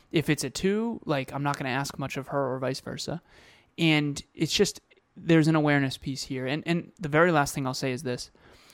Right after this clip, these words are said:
I read a book a long time ago. It's, it's by Ayn Rand, and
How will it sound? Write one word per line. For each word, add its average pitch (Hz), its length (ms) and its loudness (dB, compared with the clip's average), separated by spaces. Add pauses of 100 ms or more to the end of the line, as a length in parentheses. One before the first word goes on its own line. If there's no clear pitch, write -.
(360)
I 156 80 4
read 190 180 8
a 214 40 8
book 160 260 2
a 143 40 4
long 135 220 0
time 127 260 -8
ago. 120 240 -4
It's, - 300 -8
it's - 140 -8
by 135 180 0
Ayn 151 380 -2
Rand, 127 560 -4
and 139 340 -2